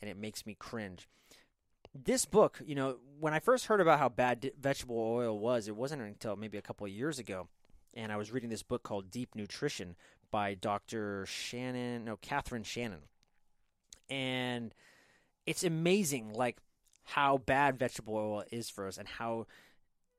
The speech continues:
like, she even says somewhere in the book, like, y-,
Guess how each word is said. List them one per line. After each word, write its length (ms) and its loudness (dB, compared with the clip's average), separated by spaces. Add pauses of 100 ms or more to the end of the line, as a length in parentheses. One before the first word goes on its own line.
(220)
like, 300 -2
she 340 0
even 200 4
says 300 4
somewhere 360 4
in 80 0
the 80 2
book, 320 0
like, 240 -2 (960)
y-, 300 -6